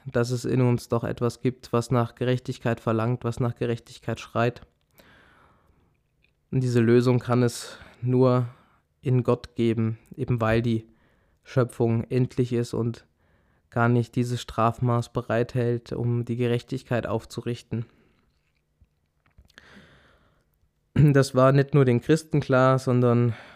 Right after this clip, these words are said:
auch den Philosophen der Antike. Sokrates redet von so einem Gericht. Und, ähm, dieses Gericht ist dazu da, eben die Gerechtigkeit herzustellen,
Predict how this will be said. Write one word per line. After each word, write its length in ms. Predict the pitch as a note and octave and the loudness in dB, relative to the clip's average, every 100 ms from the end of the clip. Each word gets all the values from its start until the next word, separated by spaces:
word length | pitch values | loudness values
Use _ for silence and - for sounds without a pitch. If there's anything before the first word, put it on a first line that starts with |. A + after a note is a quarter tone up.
| - | -16
auch 240 | E3 A#2+ A2+ | -6 -6 -4
den 300 | - A#2 A2+ | -2 0 0
Philosophen 580 | C3 B2 A2+ B2+ C3+ A#2+ | 0 -2 2 0 2 0
der 120 | F#2+ | 0
Antike. 720 | G#2+ - C#3 C#3 C3 B2 A#2+ | -2 -2 -4 2 2 2 -2
Sokrates 720 | A#2 A#2+ A#2+ B2 - A#2+ - A2 | -4 -6 -4 -6 -2 -4 -4 -4
redet 420 | A2+ B2 A#2+ - _ _ _ _ _ _ _ _ | -2 -4 -6 -18 _ _ _ _ _ _ _ _
von 320 | - B2 A#2 A2+ | -2 0 2 2
so 160 | A#2 | 2
einem 300 | G#2 A2+ A2+ | 2 2 0
Gericht. 500 | A2 A2 C3 - - - _ _ _ _ _ _ _ _ _ _ _ _ _ _ _ - | -2 -4 -6 -8 -20 -20 _ _ _ _ _ _ _ _ _ _ _ _ _ _ _ -6
Und, 580 | A#2 A#2 A2+ A2+ - A#2 | 0 2 2 -2 -10 -6
ähm, 460 | A#2 A#2 A#2 A#2 A2 | -4 -2 -4 -6 -4
dieses 280 | B2+ B2 A#2+ | 0 0 -2
Gericht 400 | - C3 B2+ - | -4 -2 -2 -4
ist 160 | A#2 A#2 | -6 -2
dazu 260 | A2+ - | -2 -4
da, 240 | A#2+ A2 A2 | -4 -2 0
eben 360 | G#2+ A2+ A2 - - | 0 -2 -4 -8 -18
die 100 | C3 | -8
Gerechtigkeit 720 | B2+ A#2+ B2 - C3+ C3 A2+ - | -2 -2 -2 -6 -8 -4 -4 -2
herzustellen, 760 | A#2+ - A2 - A2 A2 A2 | -6 -6 -12 -4 -2 -2 -6